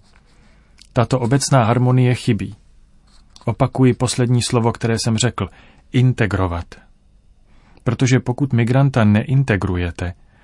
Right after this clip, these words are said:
bude mít občanství geta. Nevím, jestli jsem to jednou řekl v letadle, nejvíce mě zaujal příklad tragédie v Zaventenu. Kluci, kteří tu katastrofu na letišti způsobili,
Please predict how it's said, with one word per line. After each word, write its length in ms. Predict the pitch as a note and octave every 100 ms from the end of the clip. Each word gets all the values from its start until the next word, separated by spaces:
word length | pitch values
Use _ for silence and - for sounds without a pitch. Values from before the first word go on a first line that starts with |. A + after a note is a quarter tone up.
| _ _ _ _ A2+
bude 180 | A2
mít 200 | A#2 B2 C3
občanství 680 | - - A2 - - A2
geta. 440 | G#2+ A2 - - - - - - _ _ _ _ _ _ - - - -
Nevím, 320 | A2 G#2 G2+
jestli 260 | G2+ -
jsem 200 | A2 A2+
to 100 | G#2+
jednou 340 | G#2+ G#2 A#2 G#2+
řekl 300 | A#2 - G#2
v 60 |
letadle, 480 | G2+ F#2+ A2 G2+ G#2 - - - - - -
nejvíce 420 | A#2 G#2+ A#2 -
mě 180 | A#2 A2+
zaujal 380 | A#2 A#2+ A#2+ A2
příklad 520 | - B2 - A#2 -
tragédie 720 | - A2+ G#2+ A2 G#2+ A2 A2
v 60 | G#2
Zaventenu. 680 | G#2 F#2 F#2 F#2 F#2+ F2+ E2+ - _ - _ _ _
Kluci, 340 | - C3 C#3 A#2
kteří 280 | - G#2 A2
tu 120 | G#2+
katastrofu 600 | G#2+ A#2 G#2+ - G#2 A#2
na 100 | G2+
letišti 420 | A2 A#2 - B2
způsobili, 760 | - - A2 - G#2+ G2+ G#2